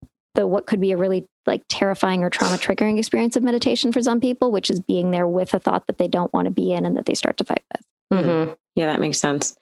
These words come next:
Speaker 3: Yeah, 'cause I've used other technologies where it's just, like, input into your brain, right? It's sound, it's light, but it, it's just, it's not the same. It's not the same. I feel like your mind can just wander too much. You do get irritable, wanna get up, check your phone, do all that.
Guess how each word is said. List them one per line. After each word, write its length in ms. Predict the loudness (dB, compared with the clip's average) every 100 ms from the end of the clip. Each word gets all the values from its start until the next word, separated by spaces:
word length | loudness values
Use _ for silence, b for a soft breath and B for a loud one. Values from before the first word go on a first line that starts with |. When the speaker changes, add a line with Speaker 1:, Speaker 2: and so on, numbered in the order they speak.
| B B B
Speaker 3:
Yeah, 80 | 0
'cause 120 | 2 2
I've 160 | 4
used 180 | 2 2
other 240 | 2 2 2
technologies 720 | 2 2 2 2 2 0 2
where 220 | 2 4
it's 220 | 2 0
just, 520 | 0 0 0 -4 -6 b b b b _ 0
like, 260 | 0 0
input 680 | 2 2 2 2 2 0 -6 -16 _
into 300 | 0 2 2
your 120 | 2 2
brain, 380 | 2 2 2
right? 240 | 2 2 2
It's 180 | 0 0
sound, 380 | 2 2 2
it's 200 | 0 0
light, 420 | 2 2 2 -2 B B B _
but 360 | 0 0 -2 -12 _ -2
it, 160 | 2
it's 240 | 2 2 0
just, 180 | 0
it's 160 | 0 2
not 220 | 2 2
the 80 | 0
same. 560 | 0 0 2 0 -2 -6 -4
It's 140 | 0
not 160 | 2 0
the 60 |
same. 240 | 0 2 2
I 40 |
feel 140 | 2 2
like 100 | 2
your 120 | 2
mind 400 | 4 4 2 0
can 140 | 0
just 180 | 0 2
wander 340 | 2 2 2
too 160 | 0 2
much. 400 | 2 2 2 0
You 80 | 0
do 160 | 2
get 160 | 2 2
irritable, 500 | 2 2 2 2 2
wanna 140 | 2 2
get 140 | 2
up, 240 | 2 2
check 160 | 0 0
your 100 | 0
phone, 300 | 2 2 2
do 100 | 2
all 160 | 4 2
that. 280 | 2 0